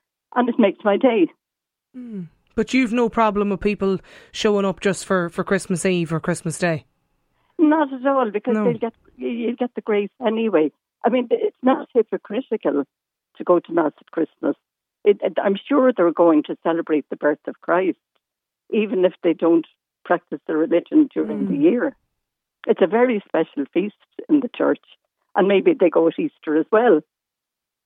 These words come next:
Speaker 2: And does it, does it bother you that some people might just go because,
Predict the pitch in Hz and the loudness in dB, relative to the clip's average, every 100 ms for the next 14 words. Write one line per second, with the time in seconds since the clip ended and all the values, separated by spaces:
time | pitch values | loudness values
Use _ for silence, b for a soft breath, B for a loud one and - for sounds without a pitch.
0 | _ _ _ - B B 339 330 311 - | _ _ _ -20 B B -4 -2 -4 -8
1 | - 262 294 302 320 349 339 320 277 - | -12 -6 -2 2 2 2 0 0 -2 0
2 | 269 262 247 226 220 214 - 208 - 233 | 0 2 2 2 2 0 0 -2 0 0
3 | 220 208 190 - 208 190 170 - | 0 0 -4 0 2 2 -2 -6